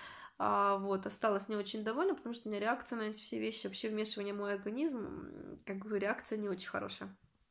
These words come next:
Вот. А, по поводу парикмахерской. Вы знаете, как я мучилась, я вам снимала видео. Вот, щас подстригалась я, да, <laughs> я вам примерно рассказывала цены уже по поводу парикмахерских.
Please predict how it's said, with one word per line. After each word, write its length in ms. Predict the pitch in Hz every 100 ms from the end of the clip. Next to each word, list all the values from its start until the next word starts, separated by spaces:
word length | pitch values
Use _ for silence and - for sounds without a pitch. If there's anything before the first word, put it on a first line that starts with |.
| _ _ _ _ _ - -
Вот. 360 | 214 190 185 - - - - - - -
А, 560 | - 226 226 226 226 220 -
по 80 |
поводу 300 | 254 320 359
парикмахерской. 800 | 285 320 320 294 233 220 196 -
Вы 80 | 214
знаете, 280 | 262 233 226
как 160 | 220 226
я 80 |
мучилась, 480 | 233 370 - 294 269
я 100 | 226
вам 80 | 220
снимала 480 | - 233 226 208 208
видео. 640 | 247 311 277 269 240 247 254 - - _
Вот, 320 | 226 220 196 196
щас 560 | 202 196 - - -
подстригалась 800 | - 196 - 233 262 285 277 262 247
я, 340 | 233 226 208
да, 260 | 220 277 320
<laughs> 100 | 233
я 120 | 269
вам 140 | 311
примерно 340 | 311 302 311 277
рассказывала 520 | 269 - 262 247 226
цены 300 | 226 392 381
уже 240 | 269 240
по 260 | 233 - 220
поводу 400 | - 214 208 202
парикмахерских. 840 | 196 208 - 196 202 269 - 381